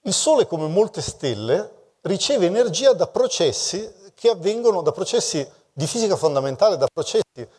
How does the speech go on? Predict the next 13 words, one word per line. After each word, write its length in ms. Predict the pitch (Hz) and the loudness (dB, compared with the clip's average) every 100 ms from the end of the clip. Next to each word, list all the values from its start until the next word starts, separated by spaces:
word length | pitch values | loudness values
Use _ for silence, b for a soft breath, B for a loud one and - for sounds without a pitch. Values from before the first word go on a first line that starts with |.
| b | b
nucleari 500 | 143 139 180 196 175 | -6 0 6 6 4
e 60 | |
subnucleari, 680 | 120 156 143 143 143 131 147 | -4 -10 -8 -4 2 4 4
da 100 | 180 | 2
processi 400 | 165 160 214 - | -2 -2 -4 -4
di 100 | 147 | -6
fusione 520 | 127 - 127 185 196 135 | -8 -6 -2 0 0 0
nucleare, 500 | 123 - 131 120 104 | -4 2 4 4 2
quelli 180 | 175 | -6
che 80 | 165 | -4
noi 140 | 135 143 | -4 -2
vorremmo 360 | 123 139 147 | -2 -2 -2
realizzare 680 | 123 117 113 101 123 135 101 | 0 0 -2 -2 4 4 2